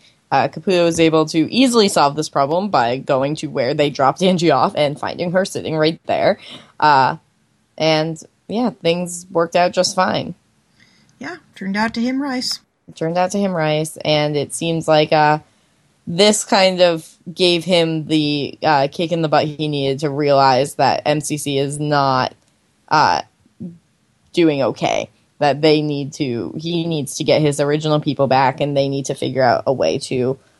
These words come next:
Speaker 1: uh, control what's going on in the prison.
Speaker 2: Yeah. Although I thought that the last scene where they're having their union meeting in the bar, I thought this was, this is a level of storytelling that's far below what I usually expect out of Orange is the New Black.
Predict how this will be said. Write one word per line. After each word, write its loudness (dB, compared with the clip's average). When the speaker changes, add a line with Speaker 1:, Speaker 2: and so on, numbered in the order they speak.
Speaker 1:
uh, 4
control 2
what's -2
going -4
on -6
in -12
the -12
prison. -6
Speaker 2:
Yeah. -8
Although 0
I 2
thought -4
that -6
the -6
last 0
scene -6
where -4
they're -2
having -2
their -2
union 0
meeting -4
in -4
the -6
bar, -6
I -2
thought -4
this -8
was, -8
this -8
is -8
a -4
level -2
of -4
storytelling -6
that's -6
far -4
below -2
what -4
I -2
usually -6
expect -10
out -6
of -12
Orange -8
is -10
the -6
New -6
Black. -8